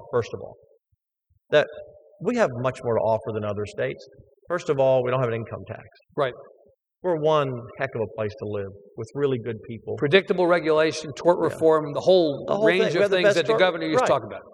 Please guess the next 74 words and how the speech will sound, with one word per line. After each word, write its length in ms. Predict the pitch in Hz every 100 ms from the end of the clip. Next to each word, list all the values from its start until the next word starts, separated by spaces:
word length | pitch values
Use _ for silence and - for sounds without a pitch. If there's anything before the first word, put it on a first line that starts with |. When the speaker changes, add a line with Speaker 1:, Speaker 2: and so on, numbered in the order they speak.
| -
Speaker 1:
Yeah, 120 | 233 220
Speaker 2:
So 100 | 175
you 60 |
Speaker 1:
so 80 | 196
Speaker 2:
don't 160 | 214 220
think 140 | 214
we 140 | 180 185
need 160 | 190
to 80 | 170
have 180 | 156 160
incentives 380 | 143 160 170 220
Speaker 1:
No, 80 | 220
I 120 | 202
really 320 | 202 220 214
don't. 340 | 190 185 151 170
Speaker 2:
as 160 | 160
Speaker 1:
And 80 | 151
Speaker 2:
a 20 |
tool 300 | - 202 180
in 120 | 160 151
the, 140 | 143
in 100 | 160
Speaker 1:
No. 40 |
Speaker 2:
the 80 | 139
tool 220 | 123 151
chest? 240 | 113 101 -
Speaker 1:
But 180 | 180 -
part 260 | - 277 262
of 80 |
that 200 | 170 131
is, 200 | 110 87 - -
Speaker 2:
Yeah. 140 | 147 117 -
Speaker 1:
the, 160 | 127 156 -
the 80 | 185
other 140 | 220
part 260 | 220 196 190
of 80 |
that 260 | 135 123 131
is 220 | 147 139 - - 147
the 60 |
main 260 | 160 226 254
reason 300 | 220 190 170
they 100 | 147
come 240 | - 135
to 120 | 127
a 60 | -
state, 280 | - 98 101
again, 280 | 113 135 117
tort 160 | - 156
reform 300 | 156 147 143
is 120 | 139 120
big. 220 | 123 120
We 60 | 123
have 100 | 127 -
the 80 | 113 - -
toughest 320 | 151 - 127 127
in 80 |
the 80 | 120 -
country, 320 | 139 120 120 117 98
the 80 | 110
best 300 | 101 131 -
in 80 | -
it. 300 | 107 - - - - _
What 120 | 127
I 40 | 120
mean 80 |
Speaker 2:
Right. 20 | 113
Speaker 1:
by 120 | 110
toughest, 420 | - 139 127 - - - _ -
tough 140 | 143 -
to 80 |
sue 240 | 113 139 127
a 140 | - 110
business. 320 | 110 -